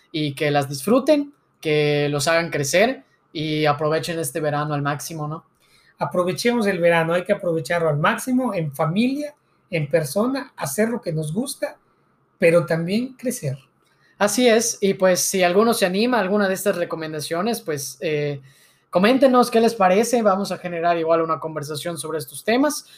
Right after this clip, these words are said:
Speaker 1: y, como siempre, aquí estamos en El Profe y Yo para platicarlos.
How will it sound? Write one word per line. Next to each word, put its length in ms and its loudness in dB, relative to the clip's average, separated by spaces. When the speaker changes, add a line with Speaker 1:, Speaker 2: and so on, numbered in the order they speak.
Speaker 1:
y, 400 2
como 200 -2
siempre, 500 2
aquí 200 -4
estamos 400 -2
en 80 -6
El 80 -6
Profe 260 -4
y 40 -8
Yo 120 -2
para 180 -4
platicarlos. 680 -8